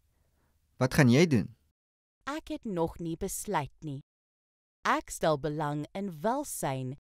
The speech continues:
Speaker 2: en wil ook met ander mense werk. Het jy al een gekies?
Speaker 1: Nog nie. Ek stel belang in omgewingsake, daarom soek ek na 'n bedrywigheid soos 'n natuurbewaringsgroep.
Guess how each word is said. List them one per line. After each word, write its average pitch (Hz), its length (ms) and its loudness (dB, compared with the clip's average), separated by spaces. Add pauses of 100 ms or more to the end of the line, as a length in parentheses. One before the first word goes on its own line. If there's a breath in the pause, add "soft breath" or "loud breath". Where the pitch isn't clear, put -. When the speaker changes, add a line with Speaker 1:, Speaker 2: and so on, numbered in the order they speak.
(180)
Speaker 2:
en 202 440 -4 (100)
wil 165 340 -2
ook 185 280 -2
met 180 300 -6
ander 208 400 -2
mense 185 500 -6
werk. 208 500 -2 (680)
Het 226 220 -4
jy 151 320 0
al 202 200 -6
een 160 280 -6
gekies? - 840 -12 (920 soft breath)
Speaker 1:
Nog 143 300 6
nie. 101 300 2 (380)
Ek 127 120 2
stel 135 220 6
belang 123 360 8
in 131 120 4
omgewingsake, 117 920 2
daarom 135 340 4
soek - 220 -4
ek 120 140 -2
na 117 160 4
'n 107 60 0
bedrywigheid 117 680 2
soos - 280 -2
'n 101 120 2
natuurbewaringsgroep. 113 1300 2